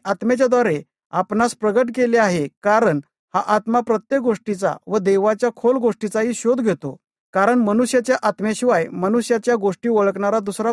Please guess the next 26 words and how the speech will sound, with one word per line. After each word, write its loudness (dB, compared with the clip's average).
कोण 2
मनुष्य -2
आहे? -4
त्याप्रमाणेच 2
देवाच्या 2
आत्म्याशिवाय 0
देवाचे 0
खोल 2
विचार 0
कोणीच 2
ओळखू 0
शकत -2
नाही. -2
परंतु 0
आम्हास 0
जगाचा 0
आत्मा 0
मिळाला 2
नाही, -2
तर 4
देवापासूनचा 2
आत्मा 0
मिळाला 2
आहे, 0
यासाठी 0
की -4